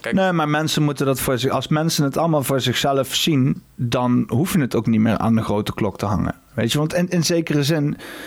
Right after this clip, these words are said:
Speaker 2: weet iedereen wat we, het is, het is bekend.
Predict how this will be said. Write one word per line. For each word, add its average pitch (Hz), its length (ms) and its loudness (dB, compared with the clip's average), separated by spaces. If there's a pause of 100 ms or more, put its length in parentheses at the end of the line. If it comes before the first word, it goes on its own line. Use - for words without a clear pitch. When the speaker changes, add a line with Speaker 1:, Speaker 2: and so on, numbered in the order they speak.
(140)
Speaker 2:
weet 175 320 2
iedereen 120 440 2
wat 117 160 0
we, 120 100 0
het 131 160 -2
is, 160 260 0
het 135 160 -2
is 185 140 -2
bekend. 160 500 -4